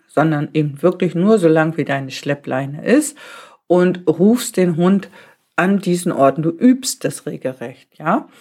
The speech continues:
Ähm, auch wieder eine Botschaft, die dir vielleicht bekannt ist. Da gibt's unterschiedliche Angaben, aber man spricht von drei bis sechstausend gelungenen Wiederholungen.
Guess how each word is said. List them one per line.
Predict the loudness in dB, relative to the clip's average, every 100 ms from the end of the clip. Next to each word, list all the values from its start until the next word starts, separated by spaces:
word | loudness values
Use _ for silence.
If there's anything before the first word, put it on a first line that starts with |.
| -20 -20 _ _ _
Ähm, | -2 0 0
auch | 2 2 2
wieder | -2 2 2 2
eine | 0 0 0 0 -2 -6 _ _
Botschaft, | 2 2 0 -2 0 0 -2
die | -6
dir | -2 -2
vielleicht | -2 -2 0 2 2 0 -10 _
bekannt | -14 -2 0 0 -2
ist. | 2 4 2 -2 -8
Da | -2 0
gibt's | -2 -4
unterschiedliche | -4 -2 -2 -4 -6 -6 -6 -4
Angaben, | -2 0 2 2 2 0 -4
aber | -2 2 2
man | 0 -4
spricht | -10 -4 -2 -2 -6
von | -4 0 0
drei | 0 2 4
bis | 2 0
sechstausend | -4 -4 -6 -2 0 0 -4 -6 -2
gelungenen | 2 4 4 4 2 0 -2
Wiederholungen. | -2 -2 2 2 2 0